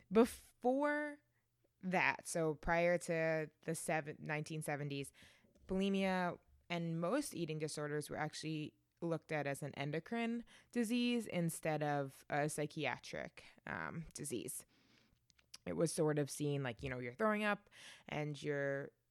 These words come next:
or you're starving yourself and you're throwing off, uh, the chemicals in your body, the ions, and, and that does happen. Um, and that's a big reason, you know,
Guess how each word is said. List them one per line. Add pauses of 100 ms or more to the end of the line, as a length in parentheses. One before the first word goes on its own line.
or
you're
starving
yourself
and
you're
throwing
off,
uh,
the
chemicals
in
your (280)
body,
the
ions,
and,
and
that
does
happen. (500)
Um,
and
that's
a
big
reason,
you
know,